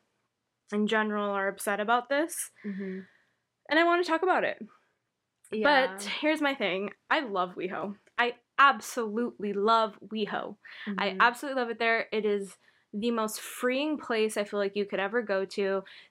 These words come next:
Speaker 1: No one really has a lot of ill intentions. I feel like everybody's just there trying to have a good time, whether you're, like, at one of the smaller bars or, like,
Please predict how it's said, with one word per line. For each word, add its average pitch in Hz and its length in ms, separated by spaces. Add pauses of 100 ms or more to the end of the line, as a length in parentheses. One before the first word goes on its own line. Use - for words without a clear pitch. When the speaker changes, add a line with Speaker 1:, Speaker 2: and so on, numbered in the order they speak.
Speaker 1:
No 233 200
one 254 200
really 240 280
has 220 460
a 220 80
lot 214 200
of 214 160
ill 214 100
intentions. 247 800
I 220 40
feel 226 160
like 220 160
everybody's 226 520 (180)
just 190 260
there 220 380
trying 208 220
to 208 60
have 196 180
a - 20
good 185 180
time, 277 440 (380)
whether 226 280
you're, 220 220
like, 208 160
at 202 160
one 214 100
of 208 80
the 202 80
smaller 262 400
bars 226 400
or, 196 200
like, 196 200